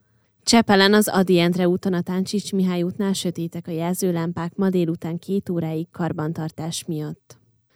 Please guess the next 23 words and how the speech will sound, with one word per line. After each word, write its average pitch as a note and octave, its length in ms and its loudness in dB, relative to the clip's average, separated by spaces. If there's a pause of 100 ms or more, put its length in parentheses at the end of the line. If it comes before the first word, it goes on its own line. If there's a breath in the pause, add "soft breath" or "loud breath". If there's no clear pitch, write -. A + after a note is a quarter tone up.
(200)
Ma A3 200 6
napközben G#3+ 600 4
rövidebb F3+ 400 2
időszakokra F#3+ 640 -2
lezárják G3 560 0
a G3 40 -2
nyolcadik F3 560 -2
kerületben F#3+ 540 -2
a F3+ 80 0
Múzeum F#3+ 540 0
utcát, F3+ 400 -4
a F#3 60 -2
Pollak G3+ 420 0
Mihály F3 320 -2
tér F3+ 200 -6
és F3 160 -6
a F3+ 40 -10
Szent F#3 280 -4
Király F3 380 -2
utca F#3 260 -6
között F#3+ 360 -4
épületbontás E3 1080 -6
miatt. D3+ 520 -10